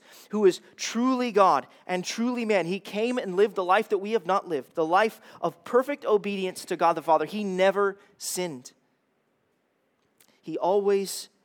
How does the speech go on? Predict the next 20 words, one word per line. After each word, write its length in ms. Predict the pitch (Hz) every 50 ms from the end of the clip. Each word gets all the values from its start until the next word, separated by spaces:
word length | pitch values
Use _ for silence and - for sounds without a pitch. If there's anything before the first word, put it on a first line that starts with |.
| _ _ -
and 160 | - - -
perfectly 500 | - 185 202 202 - 208 - 202 208 202
loved 380 | 170 156 165 180 202 190 -
and 140 | - 123 120
served 440 | - - - 165 170 175 151 - 185
God. 300 | 147 135 127 117 110 - _ _ _ _ _ _ _ _ _ _ _ _ _ _ _ _ _ _ _ _ _ _
And 120 | 160 151 143
still, 260 | - - 220 214 202
he 140 | 175 180 196
died 280 | 151 160 147 165 165
on 80 | 151 139
the 60 | 139
cross. 600 | - - - 139 110 - - - - - - - _ _ _ _ _ _ _ _ _ _ _ _ _ _ _ _
On 180 | - 160 196 226
the 60 | 226
cross, 500 | 214 - 208 185 185 180 - - - - - _ _ _
Jesus 420 | - 175 190 202 190 190 196 - -
became 320 | 175 180 - 196 185 180
a 60 | 160
shelter, 540 | 143 - - 180 170 160 - - 143 123 -